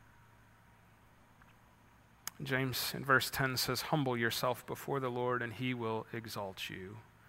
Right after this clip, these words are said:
Some translations say, "Humble yourself before the Lord, and he will lift you up." All right? You don't need to lift yourself up. He will. We live in a day and age where we have to post impressive photos of our lives for the world to see.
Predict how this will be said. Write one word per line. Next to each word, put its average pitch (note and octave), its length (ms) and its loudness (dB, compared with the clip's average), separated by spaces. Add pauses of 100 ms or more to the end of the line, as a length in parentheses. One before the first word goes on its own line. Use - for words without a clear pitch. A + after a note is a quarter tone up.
(140)
Some D3+ 180 4
translations B2 500 2
say, C3+ 160 4
"Humble C#3 240 2
yourself B2+ 320 2
before C3+ 240 -4
the B2+ 80 -2
Lord, B2 300 2
and B2+ 120 -4
he C#3 520 2 (340)
will C3+ 160 0
lift B2 360 0
you A2 260 -4 (320)
up." - 280 -2 (1800)
All B2 100 2
right? D3 80 4
You E3 80 6
don't E3 120 8
need F3+ 160 6
to D#3+ 60 8
lift C#3+ 400 6
yourself D3 440 8
up. F3 260 12
He G3+ 220 4
will. D3+ 360 4 (1900)
We D3+ 80 6
live G#3 240 12
in G3+ 80 12
a D#3+ 60 12
day F#3 240 12
and E3 80 12
age F#3 380 10
where D#3 120 12
we D#3+ 120 12
have F3+ 140 12
to D#3+ 80 8
post G#3 400 8
impressive F3+ 600 10
photos F#3+ 500 10
of C3 120 10
our C#3 80 12
lives D#3 720 12
for - 100 4
the D#3 100 6
world F3 360 8
to D3+ 100 8
see. E3 640 6